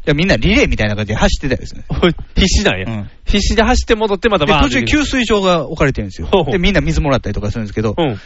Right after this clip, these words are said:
Speaker 1: しおりんだけね、でっかいおにぎりなんですよ。
Speaker 2: うん。<laughs> あ、ちょっと演出上ね、
Speaker 1: うん。
Speaker 2: お腹空いてんだよなっていう。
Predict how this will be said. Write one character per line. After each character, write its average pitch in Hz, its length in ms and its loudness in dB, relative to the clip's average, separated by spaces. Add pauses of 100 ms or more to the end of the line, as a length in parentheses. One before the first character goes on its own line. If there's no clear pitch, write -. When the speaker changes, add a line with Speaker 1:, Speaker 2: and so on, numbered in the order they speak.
Speaker 1:
し - 180 4
お 269 80 4
り 156 100 0
ん 127 40 -2
だ 117 100 2
け 110 80 -6
ね、 110 100 0
で - 160 0
っ - 20 -2
か 160 200 2
い 113 260 -2 (340)
お 143 120 -4
に 156 80 2
ぎ 185 100 0
り 151 80 0
な 107 80 -4
ん - 40 -6
で - 60 -14
す - 100 -12
よ。 - 140 -10
Speaker 2:
う - 40 0
ん。 - 60 4
<laughs> - 1800 2
あ、 196 100 4
ち 214 80 2
ょ - 20 4
っ 196 40 0
と 175 60 2
演 214 180 2
出 - 260 0
上 175 220 2
ね、 269 180 0
Speaker 1:
う - 40 2
ん。 123 100 0
Speaker 2:
お 196 100 2
腹 196 200 4
空 202 120 2
い 214 60 4
て 208 100 4
ん 190 40 -2
だ 175 80 0
よ 165 60 2
な 254 140 2
っ 269 40 -4
て 165 140 -2
い 135 40 2
う。 117 160 -2